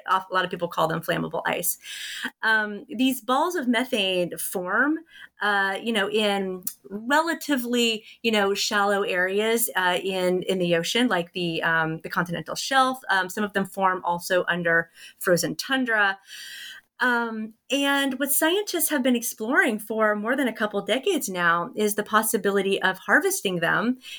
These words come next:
and using them as a bridge fuel to help wean Americans and people in other countries,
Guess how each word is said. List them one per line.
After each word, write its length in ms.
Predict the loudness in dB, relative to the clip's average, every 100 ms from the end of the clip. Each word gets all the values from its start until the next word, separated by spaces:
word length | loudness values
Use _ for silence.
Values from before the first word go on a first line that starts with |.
| -6
and 280 | 0 2 2
using 800 | -2 -8 -6 0 0 2 0 0
them 320 | 2 2 2 0
as 400 | 0 2 2 0
a 160 | -2 -2
bridge 460 | -2 0 2 2 0
fuel 600 | -2 -2 0 2 2 0 0
to 140 | -2
help 400 | 0 0 0 -2
wean 480 | -6 0 2 2 0
Americans 680 | 0 0 2 2 2 0 2
and 260 | 0 -4 -4
people 240 | -4 -2
in 100 | 2
other 180 | 2 2
countries, 640 | 0 -2 0 0 0 -2